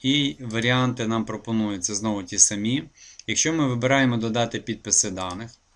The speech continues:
от вони додаються, ми їх бачимо, клацаємо в них. На темному фоні їх погано видно, тому, мабуть, доречно змінити розмір шрифта,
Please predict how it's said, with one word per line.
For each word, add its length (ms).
от 240
вони 180
додаються, 800
ми 100
їх 140
бачимо, 600
клацаємо 640
в 60
них. 220
На 640
темному 440
фоні 360
їх 120
погано 460
видно, 420
тому, 280
мабуть, 320
доречно 480
змінити 500
розмір 380
шрифта, 480